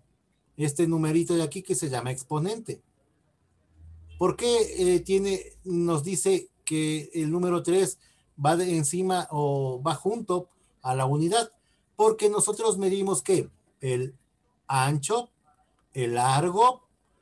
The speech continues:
y el espesor. Hay tres medidas que intervienen ahí. Vamos, dice, observa el ejemplo.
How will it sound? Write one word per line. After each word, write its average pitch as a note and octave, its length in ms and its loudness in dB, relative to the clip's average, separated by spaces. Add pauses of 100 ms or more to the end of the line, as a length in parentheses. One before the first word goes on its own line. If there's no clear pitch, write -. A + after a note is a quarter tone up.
(140)
y D#3 120 4
el A3 260 2
espesor. D3 720 -2
Hay D3+ 220 -2
tres G#3+ 360 0
medidas G#3+ 540 -2
que - 100 -4
intervienen B2 640 -4
ahí. F3 320 -4 (1000)
Vamos, F#3 320 0
dice, A3 240 0
observa B3 340 0
el A#3 80 0
ejemplo. G3 480 -4